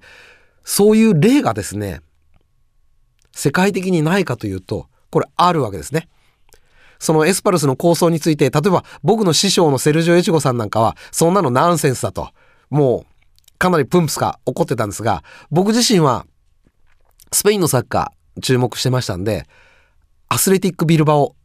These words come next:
というチームの存在を知っていた。で、このアスレティック・ビルバオっていうチームは、まあ、これ、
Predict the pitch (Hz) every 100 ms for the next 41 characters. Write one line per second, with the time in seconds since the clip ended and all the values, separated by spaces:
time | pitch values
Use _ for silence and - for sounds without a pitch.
0 | _ _ - 160 151 156 143 156 147 113
1 | 92 - 92 82 - _ _ _ _ _
2 | _ 175 175 - - - - 151 139 185
3 | 180 190 - 180 180 175 175 - 180 151
4 | 170 160 123 135 104 - _ _ _ _
5 | _ _ _ _ _ _ _ _ _ _
6 | _ _ _ - 165 151 143 139 131 113